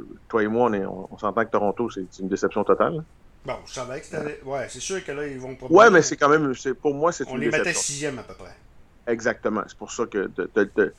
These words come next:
Speaker 1: moi, je vois une équipe qui est en première place que je voyais pas nécessairement en première place. Je vois, je voyais plus les Bucks de Milwaukee. Et
Speaker 2: Ouais.
Speaker 1: je m'attendais, je m'attendais que les Raptors soient quand même dans, dans une situation, là, de,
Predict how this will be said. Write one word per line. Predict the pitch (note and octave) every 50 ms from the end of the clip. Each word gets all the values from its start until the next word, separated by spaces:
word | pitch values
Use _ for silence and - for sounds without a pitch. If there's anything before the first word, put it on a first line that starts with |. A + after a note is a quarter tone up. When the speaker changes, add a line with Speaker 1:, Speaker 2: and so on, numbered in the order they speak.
| - - - -
Speaker 1:
moi, | - A2+ A#2 A#2+ C3+ D3+ D3
je | B2
vois | B2+ A#2 B2+ B2
une | A#2+ A#2+
équipe | A2+ G#2+ - C#3+
qui | -
est | B2 A#2
en | A#2+ G#2+
première | - A#2+ A#2 A#2+ A#2 A2+
place | A2 - B2 B2+ A#2+
que | - A#2 G#2+
je | G#2+
voyais | A2+ A2 G#2+ G#2+
pas | G#2 - A#2+
nécessairement | A2+ - A#2 A2 A2+
en | A2
première | G#2 G#2+ G#2 G#2 G2+ G#2
place. | - A2 A#2 D#3 D#3 -
Je | A#2+
vois, | G#2 G#2 G#2+ G2+ G2+
je | G2
voyais | G#2 G#2 G2+ G2
plus | - - A2 G#2+ -
les | G2
Bucks | F#2+ G2 G#2 G#2 G2
de |
Milwaukee. | G2 F#2+ G2 G2 F#2+ F#2+ F#2+ - - C3+ F3+ - - - - - - -
Et | - G#2+ G#2 G2+ G2+ G2+
Speaker 2:
Ouais. |
Speaker 1:
je | G2+ G2+
m'attendais, | G#2+ G2 G2 - G#2+ G2+ G2 - A2+ A2+ G#2+
je | - G#2
m'attendais | G#2+ G#2 - G#2+ G2 G#2 A#2+ A#2+
que | A#2+ -
les | A2 G2+
Raptors | G2 G#2 G#2 G2 - - A#2+ A#2+ A#2+
soient | - - A2 A2
quand | - A2 G2+
même | G#2 A2+ A#2+ B2
dans, | A2+ G#2 G2 F#2 - - - - - - -
dans | G#2
une | F#2 G#2 G2
situation, | - - F#2+ - G#2 G#2 G2 F#2+ F#2 - - A2 A2 A2 A2
là, | G#2+ G2+ G2
de, | F#2+ G2+ - G2+